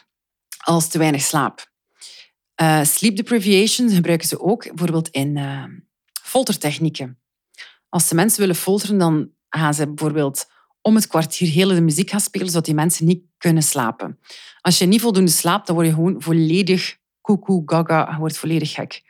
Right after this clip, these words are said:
Dus denk ook aan die slaaphygiëne. Eh, voor mij werkt dat ook heel goed. En je voelt je veel sneller, veel beter als je daar ook op let. Dus voeding, beweging,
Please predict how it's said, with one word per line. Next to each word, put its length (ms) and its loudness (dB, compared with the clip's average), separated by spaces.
Dus 320 0
denk 360 0
ook 180 -6
aan 280 0
die 120 -4
slaaphygiëne. 920 -4
Eh, 240 4
voor 180 0
mij 140 6
werkt 160 2
dat 80 2
ook 120 2
heel 360 2
goed. 320 0
En 100 2
je 100 6
voelt 180 2
je 80 4
veel 320 4
sneller, 480 4
veel 240 0
beter 460 -2
als 280 -2
je 240 -2
daar 260 0
ook 120 -4
op 160 -2
let. 420 -10
Dus 460 -2
voeding, 580 2
beweging, 720 2